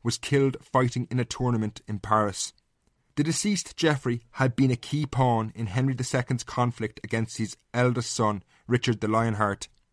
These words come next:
King Henry profoundly disliked and distrusted his son Richard, and refused to name him as heir, instead keeping him in line by dangling the threat of making some of his other sons, Geoffrey the Duke of Brittany, or even the young John,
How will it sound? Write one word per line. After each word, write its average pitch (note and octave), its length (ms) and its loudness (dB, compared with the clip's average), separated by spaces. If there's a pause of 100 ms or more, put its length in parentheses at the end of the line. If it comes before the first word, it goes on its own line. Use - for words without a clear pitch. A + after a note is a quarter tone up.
King G3 180 0
Henry D3 420 2 (120)
profoundly C3+ 540 2
disliked A2+ 720 -2
and G#2 140 -6
distrusted A#2 640 -4
his A2 140 -2
son G#2 260 -2
Richard, G2+ 400 -4 (360)
and A#2 140 0
refused C#3+ 460 -4
to C3 60 -2
name A#2+ 300 0
him G2+ 300 -4 (100)
as A2+ 220 2
heir, G2+ 300 0 (420)
instead C3+ 520 0 (300)
keeping D3+ 340 -2
him D3 180 2
in B2+ 160 2
line A2 340 0
by A2+ 160 0
dangling B2 520 2
the A#2+ 100 0
threat G#2+ 400 -4
of G#2 160 -6
making A2+ 360 0
some A2+ 220 -2
of G#2 80 0
his G#2 180 -4
other A#2+ 220 2
sons, G2 480 -6 (340)
Geoffrey B2 360 0
the G#2+ 100 -4
Duke A#2 280 -2
of F#2 120 -12
Brittany, G#2+ 420 -4 (260)
or C#3+ 140 0
even C#3+ 260 2
the A2+ 60 0
young A2 280 0
John, A2 380 2